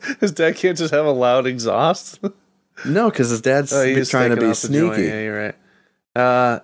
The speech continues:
Speaker 1: yeah, okay.
Speaker 2: And he's trying to sneak off without Chalky noticing.
Speaker 1: Right, right. All right.
Speaker 2: Um,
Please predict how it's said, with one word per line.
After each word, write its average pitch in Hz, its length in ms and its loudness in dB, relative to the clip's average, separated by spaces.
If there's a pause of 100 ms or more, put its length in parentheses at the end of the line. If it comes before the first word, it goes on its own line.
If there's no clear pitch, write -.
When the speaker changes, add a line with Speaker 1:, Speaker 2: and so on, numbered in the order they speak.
Speaker 1:
yeah, 143 200 0
okay. 135 280 -2 (160)
Speaker 2:
And 165 240 2
he's 156 160 2
trying 123 260 2
to 113 60 2
sneak 120 300 0
off 110 160 2
without 98 340 0
Chalky 98 340 -2
noticing. 104 680 -2
Speaker 1:
Right, 143 280 0
right. 117 280 -2 (320)
All - 80 -4
right. 95 160 2
Speaker 2:
Um, 82 260 -4